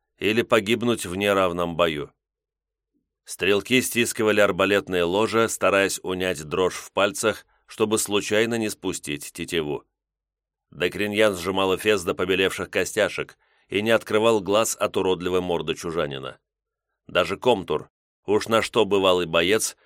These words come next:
и тот перестал дышать и подался вперед, целиком превратившись в слух.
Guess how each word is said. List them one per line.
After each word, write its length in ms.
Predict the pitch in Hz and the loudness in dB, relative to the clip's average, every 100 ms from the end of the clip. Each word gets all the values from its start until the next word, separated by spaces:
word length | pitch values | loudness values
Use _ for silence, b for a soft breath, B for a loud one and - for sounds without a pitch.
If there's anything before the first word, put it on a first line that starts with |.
| _ _ | _ _
и 160 | - 101 | -2 -2
тот 300 | - 127 - | 2 0 2
перестал 500 | 98 95 - 95 87 | 0 0 2 2 2
дышать 480 | 82 - 104 104 - _ _ _ | 0 2 0 0 -8 _ _ _
и 140 | - | -4
подался 560 | 104 139 107 92 95 98 | 2 2 4 4 2 -2
вперед, 500 | 85 87 85 107 - _ _ | -2 0 2 0 -2 _ _
целиком 560 | - 110 101 - 117 123 | -2 0 0 2 2 2
превратившись 880 | 110 98 82 80 87 85 - 80 - | 0 0 0 0 -2 -2 -4 -6 -8
в 100 | - | -10
слух. 500 | - 85 76 65 - | -8 -4 -6 -6 -14